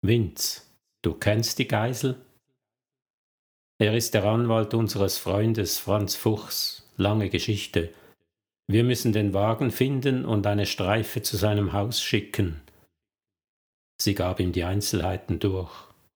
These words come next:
„Und ich brauche die Spurensicherung hier.“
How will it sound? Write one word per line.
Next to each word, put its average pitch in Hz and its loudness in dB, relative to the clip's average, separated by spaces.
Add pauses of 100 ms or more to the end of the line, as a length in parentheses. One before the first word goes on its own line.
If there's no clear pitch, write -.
(320)
„Und 127 4
ich - -2
brauche 98 0
die 90 0
Spurensicherung 101 0
hier.“ 82 -2